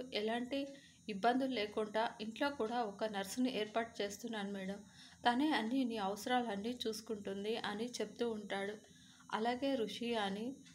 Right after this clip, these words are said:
గ-, జగతి అంటూ ఉంటుంది. ఇక వసుధారను చూస్తూ జగతి ఇలా అనుకుంటూ ఉంటుంది, "వసు, నీ ద్వారా నేను ఆ ఇంట్లోకి రాగలిగాను, రుషితో మాట్లాడగలిగాను, కానీ నేను అవకాశాన్ని కోల్పోయాను. ఆ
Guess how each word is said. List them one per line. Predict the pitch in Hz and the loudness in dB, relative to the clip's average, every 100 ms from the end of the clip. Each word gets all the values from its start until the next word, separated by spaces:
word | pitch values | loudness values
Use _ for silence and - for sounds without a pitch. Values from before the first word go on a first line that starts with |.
| - - - | -20 -20 -8
గ-, | - 190 185 | 0 0 2
జగతి | 185 190 190 254 | 0 0 0 2
అంటూ | 196 196 240 | 2 0 -2
ఉంటుంది. | 226 214 202 196 214 240 | -4 -4 -4 -4 -6 -6
ఇక | - 262 262 | -2 -2 0
వసుధారను | 214 202 226 247 254 254 | -2 -2 2 2 2 -2
చూస్తూ | - 214 - 240 | -4 -6 -4 -4
జగతి | 247 190 190 233 | -2 -2 -2 0
ఇలా | 247 220 | 0 2
అనుకుంటూ | 190 190 190 220 240 | 2 2 0 -4 -2
ఉంటుంది, | 240 214 208 190 208 - - - - - - | -4 -4 -4 -4 -6 -10 -18 -20 -20 -6 0
"వసు, | 214 240 247 302 - - - | 0 0 -2 -4 -12 -20 -6
నీ | 226 254 | 0 2
ద్వారా | 262 262 262 | 4 2 2
నేను | 254 233 233 254 | 0 2 0 0
ఆ | - 202 208 | 0 0 -2
ఇంట్లోకి | 208 208 226 220 247 311 - - - - 190 | -8 -4 -4 -2 -4 -6 -8 -18 -20 -8 0
రాగలిగాను, | 196 214 226 220 214 196 196 214 | 2 4 4 4 2 0 0 -2
రుషితో | 214 220 269 262 262 262 | -4 -4 -2 0 0 2
మాట్లాడగలిగాను, | 185 185 190 214 214 202 185 190 196 196 190 - - - - | 2 2 2 2 2 0 -2 -2 -2 -2 -6 -10 -18 -16 0
కానీ | 226 220 226 | 2 2 2
నేను | 240 214 208 240 | 0 0 -2 -2
అవకాశాన్ని | 202 208 214 226 220 214 196 247 | -2 -2 0 0 0 0 0 -2
కోల్పోయాను. | - 196 202 208 208 196 196 196 196 - - - - | 0 0 0 -4 -2 0 -2 -4 -8 -14 -20 -20 -4
ఆ | 233 | 2